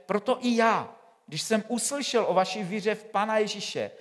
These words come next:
a o lásce ke všem svatým, nepřestávám za vás děkovat, když, eh, když se, eh, z-, eh, o vás zmiňuji na svých modlitbách. Aby vám Bůh,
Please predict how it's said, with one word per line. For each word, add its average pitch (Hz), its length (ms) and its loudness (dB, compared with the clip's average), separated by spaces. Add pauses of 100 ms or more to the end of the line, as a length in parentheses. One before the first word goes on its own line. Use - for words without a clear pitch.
(240)
a 139 100 2
o 180 80 6
lásce 185 640 4
ke 165 180 -2
všem 214 340 0
svatým, 190 640 -4 (280)
nepřestávám 233 920 0
za 202 140 2
vás 202 240 0
děkovat, 180 800 2 (260)
když, 147 440 -6
eh, 139 580 -6
když 139 280 -4
se, 202 400 4 (280)
eh, 139 200 -2
z-, - 300 -10
eh, 147 200 -2 (180)
o 175 140 6
vás 190 500 4
zmiňuji 208 720 2
na 180 140 0
svých 190 320 -6
modlitbách. 170 640 -2 (520)
Aby 156 180 0
vám 220 260 4
Bůh, 220 500 -2